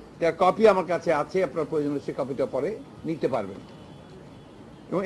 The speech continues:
এই আলোচনায় আপনারা জানেন যে এই প্রস্তাবে যে বিষয়টার উপর গুরুত্ব দেওয়া হয়েছে, সেটা হচ্ছে যে সকল রাজনৈতিক দলের মতৈক্যের ভিত্তিতে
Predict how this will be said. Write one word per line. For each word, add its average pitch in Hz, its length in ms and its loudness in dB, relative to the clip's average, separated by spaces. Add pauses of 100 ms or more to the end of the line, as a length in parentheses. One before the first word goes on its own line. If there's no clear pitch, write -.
এই 220 80 12 (100)
আলোচনায় 226 380 8
আপনারা 196 240 2
জানেন 196 220 4 (100)
যে 202 80 8 (220)
এই 196 80 0 (1120)
প্রস্তাবে 180 500 6 (920)
যে 185 80 8 (140)
বিষয়টার 226 440 4
উপর 196 100 2 (120)
গুরুত্ব 220 240 0 (120)
দেওয়া 185 180 10
হয়েছে, 135 240 2 (840)
সেটা 190 240 2
হচ্ছে 220 220 6 (640)
যে 151 60 -4 (180)
সকল 226 320 10 (200)
রাজনৈতিক 202 480 2 (160)
দলের 202 300 10 (800)
মতৈক্যের 220 600 6 (100)
ভিত্তিতে 202 420 -2